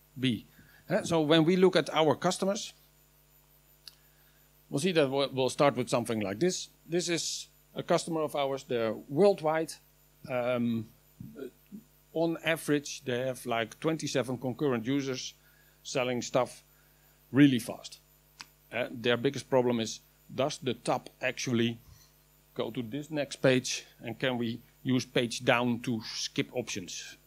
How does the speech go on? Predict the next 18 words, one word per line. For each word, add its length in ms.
And, 280
uh, 40
fast. 560
Now, 220
this 160
customer, 540
um, 360
sends 460
an 100
inquiry 800
to 140
his 400
customer 360
and 80
say, 140
"Well, 160
can 180
you 260